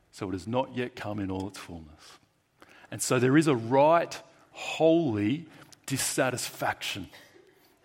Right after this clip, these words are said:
in our souls, longing for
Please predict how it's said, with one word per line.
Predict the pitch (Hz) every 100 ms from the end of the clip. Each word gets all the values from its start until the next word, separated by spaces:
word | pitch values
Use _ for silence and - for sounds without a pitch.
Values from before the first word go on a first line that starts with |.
| _ -
in | 104
our | 92
souls, | - 104 87 80 80 - _ _ _ _ _ - - - -
longing | 127 - 170 139 131 143 151 156 165 160 151
for | 135 - 147 131 131 123 117